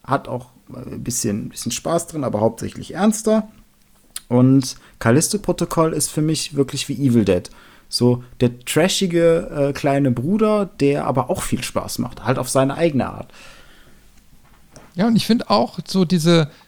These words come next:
Speaker 2: ganzen Verlinkungen zu Alien oder Doom oder von mir aus Last of Us oder wie auch immer, ne, also zu,
Speaker 1: Mhm.
Speaker 2: zu anderen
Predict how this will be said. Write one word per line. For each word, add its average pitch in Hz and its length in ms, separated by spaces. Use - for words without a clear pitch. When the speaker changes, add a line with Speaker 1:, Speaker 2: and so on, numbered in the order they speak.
Speaker 2:
ganzen 175 720
Verlinkungen 165 560
zu 151 220
Alien 123 360
oder 117 160
Doom 117 420
oder 107 140
von 98 180
mir 101 100
aus 104 120
Last 117 340
of 120 140
Us 123 220
oder 123 180
wie 127 100
auch 110 160
immer, 180 380
ne, 151 260
also 135 200
zu, 131 200
Speaker 1:
Mhm. 127 60
Speaker 2:
zu 127 160
anderen 160 500